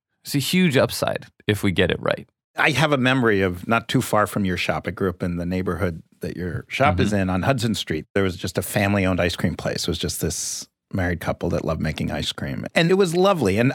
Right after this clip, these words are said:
Speaker 2: I honestly don't know if it was great ice cream or terrible ice cream, but certainly for me,
Speaker 1: It
Speaker 2: it
Speaker 1: was great then.
Speaker 2: it was great
Speaker 1: It,
Speaker 2: then.
Speaker 1: your experience of it was great.
Speaker 2: Was
Speaker 1: And that's
Speaker 2: great.
Speaker 1: what's important.
Speaker 2: Yes.
Speaker 1: Yeah.
Speaker 2: I think I think of them every time I come to your shop. But they couldn't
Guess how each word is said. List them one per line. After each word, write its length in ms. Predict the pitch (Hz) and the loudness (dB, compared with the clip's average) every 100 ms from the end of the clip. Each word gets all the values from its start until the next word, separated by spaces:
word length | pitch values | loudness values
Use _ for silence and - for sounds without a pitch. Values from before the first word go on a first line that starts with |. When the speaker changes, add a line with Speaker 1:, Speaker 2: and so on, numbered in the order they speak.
| - | 0
Speaker 2:
I 100 | 123 | 2
honestly 320 | 139 151 139 | 2 2 0
don't 240 | 95 117 131 | 2 2 4
know 120 | 127 | 4
if 60 | |
it 20 | 113 | 2
was 100 | 92 | 2
great 220 | 120 123 | 4 4
ice 120 | 123 | 2
cream 120 | 127 | 2
or 40 | 110 | 0
terrible 300 | - 127 135 | 2 2 2
ice 140 | 135 | 2
cream, 160 | - 139 | 2 0
but 120 | 107 | 0
certainly 280 | - 156 143 | 0 2 2
for 100 | 120 | 2
me, 300 | 120 113 123 | 2 4 4
Speaker 1:
It 60 | 117 | 4
Speaker 2:
it 80 | 110 | 4
Speaker 1:
was 180 | 104 92 | 2 4
great 300 | 107 107 101 | 4 4 4
then. 280 | 101 90 - | 4 4 4
Speaker 2:
it 40 | |
was 140 | 127 120 | 2 4
great 220 | 127 135 | 2 4
Speaker 1:
It, 40 | 101 | 4
Speaker 2:
then. 260 | 101 92 82 | 4 2 2
Speaker 1:
your 260 | 98 98 | 4 4
experience 520 | 95 - 98 90 82 | 2 0 2 4 4
of 100 | 90 | 2
it 80 | 80 | 2
was 140 | 80 78 | 2 0
great. 260 | 85 71 - | 0 2 2
Speaker 2:
Was 80 | |
Speaker 1:
And 80 | 85 | 4
that's 220 | 87 92 - | 4 4 2
Speaker 2:
great. 60 | |
Speaker 1:
what's 180 | 90 - | 0 0
important. 360 | 82 85 82 98 | -2 -4 -2 0
Speaker 2:
Yes. 400 | 107 85 - - - | 2 2 0 -2 -8
Speaker 1:
Yeah. 80 | 117 | -2
Speaker 2:
I 120 | 131 | 0
think 180 | 127 123 | 2 2
I 80 | 113 | 2
think 240 | 151 147 | 2 2
of 120 | 131 | 2
them 220 | 120 120 | 2 4
every 200 | 110 113 | 4 2
time 180 | 107 104 | 2 2
I 80 | 95 | 2
come 140 | 98 90 | 0 -2
to 60 | |
your 120 | - | -4
shop. 280 | 87 - - - - - - _ _ - | -6 -8 -10 -14 -12 -12 -16 _ _ 0
But 200 | 135 139 | 0 0
they 300 | 117 139 196 - | 2 4 2 2
couldn't 720 | - 196 185 147 113 - | 2 4 6 4 2 -6